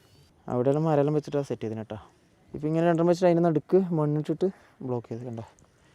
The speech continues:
ഇതെല്ലാം ഹിഡനായി കിടക്കുന്ന സ്ഥലമാണ്, കണ്ടോ. ഈ സ്ഥലമോ ചെറുകുന്ന് കട്ടക്കുളം ഭാഗത്താട്ടാ. ഇതാ ആ സെമിത്തേരി ഇല്ലേ,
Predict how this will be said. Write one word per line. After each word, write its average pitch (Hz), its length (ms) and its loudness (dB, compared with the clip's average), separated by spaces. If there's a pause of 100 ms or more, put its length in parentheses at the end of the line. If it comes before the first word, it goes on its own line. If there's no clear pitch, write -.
(180)
ഇതെല്ലാം 120 260 -2
ഹിഡനായി 139 340 2
കിടക്കുന്ന 156 320 0
സ്ഥലമാണ്, 131 380 0
കണ്ടോ. 113 180 -2 (1160)
ഈ 143 120 0
സ്ഥലമോ 165 360 6 (760)
ചെറുകുന്ന് 139 400 2 (120)
കട്ടക്കുളം 147 680 0
ഭാഗത്താട്ടാ. 104 400 -2 (1040)
ഇതാ 120 140 -2 (240)
ആ 135 40 0 (240)
സെമിത്തേരി 151 420 2
ഇല്ലേ, 104 140 -4